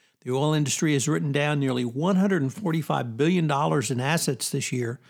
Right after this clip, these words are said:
amid an unprecedented downturn and long-term consequences abro-, uh, for oil prices. The pandemic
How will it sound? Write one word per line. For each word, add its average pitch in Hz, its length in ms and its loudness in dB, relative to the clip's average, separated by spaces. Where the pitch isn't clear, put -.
amid 143 260 4
an 135 120 2
unprecedented 143 960 0
downturn 156 600 0
and 131 140 -2
long-term 156 480 0
consequences 135 880 -2
abro-, 131 320 -4
uh, 139 180 -8
for 143 340 -4
oil 180 180 0
prices. - 520 -8
The 139 120 -4
pandemic 156 800 0